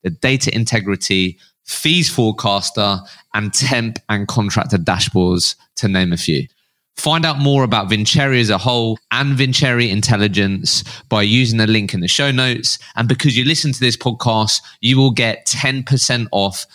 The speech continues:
your user seats. Back to the episode. We've covered a lot of the details on, like, assuming all of these types of things have equated to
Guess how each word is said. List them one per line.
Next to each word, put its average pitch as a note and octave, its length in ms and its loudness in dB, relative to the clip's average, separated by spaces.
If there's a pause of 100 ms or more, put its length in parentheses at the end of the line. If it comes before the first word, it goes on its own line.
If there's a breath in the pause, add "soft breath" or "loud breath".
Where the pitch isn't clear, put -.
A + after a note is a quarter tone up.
(140 loud breath)
your G#2+ 200 0
user G2 340 0
seats. - 680 -2 (340)
Back - 180 -6
to - 100 -4
the F2+ 100 2
episode. - 480 -6 (240)
We've A#2 340 -8
covered C3 320 -2
a B2 60 -2
lot A#2+ 200 -2
of G#2+ 60 -8
the A2 80 -2
details G#2 480 -4
on, F#2+ 200 -10
like, F2+ 420 -8 (220)
assuming G2 560 -2
all G#2+ 200 -4
of G#2 60 -4
these G#2 140 -4
types F#2 260 -12
of F#2+ 60 -20
things F2+ 240 -8
have F2 100 -16
equated F2 440 -12
to E2+ 380 -6